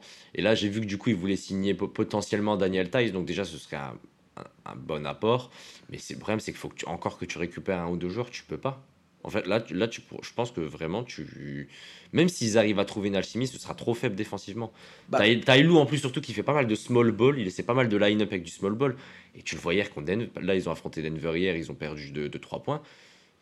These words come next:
Speaker 1: Ils, ils ont, ils, ils ont la place pour remporter le match, mais le problème, c'est que tu te fais manger dans le money time parce que tu gères mal, parce que t'as pas forcément de bon système.
Speaker 2: Bah puis,
Speaker 1: Donc,
Speaker 2: est-ce
Speaker 1: non,
Speaker 2: que,
Speaker 1: c'est
Speaker 2: est-ce que les quatre, tu peux pas les mettre éventuellement en fin de match ? Mais est-ce que c'est pas un peu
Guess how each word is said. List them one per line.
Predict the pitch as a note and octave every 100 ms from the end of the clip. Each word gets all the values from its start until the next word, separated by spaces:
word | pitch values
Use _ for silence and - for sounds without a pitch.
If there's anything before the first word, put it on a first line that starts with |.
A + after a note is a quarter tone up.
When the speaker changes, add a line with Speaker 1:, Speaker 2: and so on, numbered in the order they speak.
| _ _ -
Speaker 1:
Ils, | D2 D2+
ils | F2 D#2+ A#2+
ont, | B2+
ils, | G#2 - -
ils | A2+ G2
ont | F3+
la | E3+
place | D#3 C3+
pour | A#2
remporter | A2 A2+ A2 A2+
le | G#2
match, | G#2+ - D#2+
mais |
le | D#2
problème, | D2+ F2 F2 B2+
c'est | B2 -
que | - - _
tu | -
te | -
fais | -
manger | F2 G#2 F#2+
dans | F2
le |
money | E2+ D#2 D2
time | C3 C3+
parce | E2+ -
que |
tu | - -
gères | G#2 A#2+
mal, | F#3+ -
parce | E2
que |
t'as | - C#2+
pas | F2
forcément | E2+ F2+ F2 F2
de | E2+
bon | D#2+
système. | - - E2 - -
Speaker 2:
Bah | C#3+ C#3+
puis, | C#3
Speaker 1:
Donc, | -
Speaker 2:
est-ce | D3
Speaker 1:
non, | F#2
Speaker 2:
que, | G#3+
Speaker 1:
c'est | - - -
Speaker 2:
est-ce | C#3+ -
que | -
les | F#3 A#2+
quatre, | - D#3+ - - _
tu | -
peux | B2
pas | A#2 C3
les | C3
mettre | C#3 C#3
éventuellement | B2 A#2 C3 B2 B2
en |
fin | - D3
de | C3+
match ? | A#2 C#3+ - - _ _ _ _
Mais | B2
est-ce | C3+ D3
que | A3
c'est | - C#3+
pas | F3+
un | E3+
peu | - F#3+ F3+